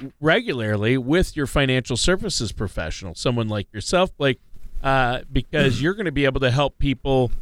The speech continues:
uh, set a budget for their travels that won't put their retirement strategy they've worked so hard for at risk, right?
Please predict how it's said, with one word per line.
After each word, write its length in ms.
uh, 220
set 320
a 80
budget 480
for 160
their 160
travels 640
that 200
won't 360
put 240
their 180
retirement 560
strategy 680
they've 240
worked 220
so 160
hard 300
for 300
at 120
risk, 420
right? 300